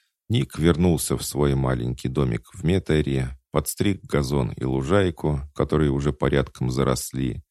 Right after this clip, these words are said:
оплатил все счета, которые пришли за это время, и погрузился в невеселые мысли о будущем.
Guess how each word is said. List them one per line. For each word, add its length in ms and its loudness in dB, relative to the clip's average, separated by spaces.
оплатил 580 0
все 260 -2
счета, 760 -2
которые 360 0
пришли 440 -2
за 160 0
это 260 0
время, 520 -2
и 80 -4
погрузился 720 0
в 100 -8
невеселые 640 0
мысли 520 -6
о 120 -4
будущем. 840 -8